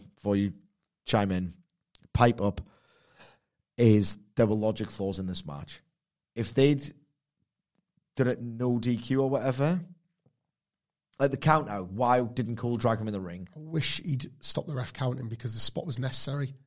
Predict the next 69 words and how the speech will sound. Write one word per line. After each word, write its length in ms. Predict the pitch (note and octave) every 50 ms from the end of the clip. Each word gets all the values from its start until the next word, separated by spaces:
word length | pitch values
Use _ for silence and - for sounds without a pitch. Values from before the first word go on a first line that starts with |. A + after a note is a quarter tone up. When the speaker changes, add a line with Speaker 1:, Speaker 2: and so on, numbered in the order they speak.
| _ _ _ C#3+
Speaker 2:
They 100 | C#3 C#3
needed, 360 | B2 B2 B2+ B2+ B2 B2+ B2 C3
you 180 | C#3 C3 C3+
Speaker 1:
They 40 | C#3
Speaker 2:
said, 180 | - - - D#3+
Speaker 1:
need, 220 | G#3+ B3 B3+ G3
need 160 | F#3 G#3+ G#3
to 100 | F3+ F3
do 40 | D#3+
a 20 | C#3
count. 240 | - C#3 C3+ D3 D3+
Speaker 2:
you 60 | D3
said 180 | - E3+ D#3+
before 320 | C3 C3+ - D3+ D3 C3 B2+
it 60 | -
had 160 | G#2+ A2+ A2+
this, 200 | C3 C#3 - -
it 40 | C3
had 100 | C3 A#2+
this, 180 | C3+ A#2+ - -
it 40 |
had 100 | B2+ A#2+
this. 240 | A#2 C#3 A2+ - -
It 40 | D3
also 280 | C#3+ C#3+ C#3 - - C#3+
had 120 | C3 B2+
that, 120 | - -
like, 160 | A2 A2+ B2 -
wincing 640 | B2+ A#2+ A#2 B2 B2 B2+ B2 - - B2 A#2 A2+ A2
violence 540 | A2 B2 A#2+ B2+ C3 B2+ C3 C3+ C3 - -
moment. 440 | B2+ C3 B2+ B2+ C#3 C#3+ - - -
Speaker 1:
Yeah. 180 | - B2+ B2 A2
Speaker 2:
And 80 | G2 F2+
it 40 | -
was 160 | A2 G2+ F#2+
that 220 | A#2 A#2 A#2 A#2+
spot, 320 | - - - C3 C3 C3 -
and 140 | C#3+ B2+ B2+
that 100 | C3+ -
was 220 | C3 C3+ C3+ A#2 A2+
required. 540 | A#2+ A#2 A#2 D3 D3+ C#3+ B2 A2+ G#2+ G#2+
Speaker 1:
So 60 | - - _ - -
that 60 | E3+
was 120 | F3+ F3
a 40 | F#3
logic 240 | F#3 C#3+ - C3 A2
flaw 160 | - A#2+ A#2
because 300 | G#2 A#2 - - G#2 -
Cole 300 | - - B2 A#2+ A2+ A2
should 160 | - - G#2+
have 100 | A2 F2+
went, 240 | F#2 G#2+ G#2 - F#2+
"Well, 140 | A2 A2 G#2+
I 20 |
want 160 | G#2+ B2 A#2+ F#2+
the 60 | E2+
title." 480 | - A#2 A2+ A#2+ - - E2+ F2 F2 -
Speaker 2:
Yeah. 200 | B2+ B2 B2 A2+ -
Speaker 1:
That 160 | B2 C3 C3+
was 140 | C#3 A2+ B2
where 160 | C#3 C3+ -
his 100 | - -
head 140 | - C3 B2
was 100 | A2+ F#2+
at. 100 | G#2+ E2
"I 80 | G2+ B2
want 100 | C3+ B2
the 60 | A#2+
chi-, 280 | A#2 - - B2 A#2+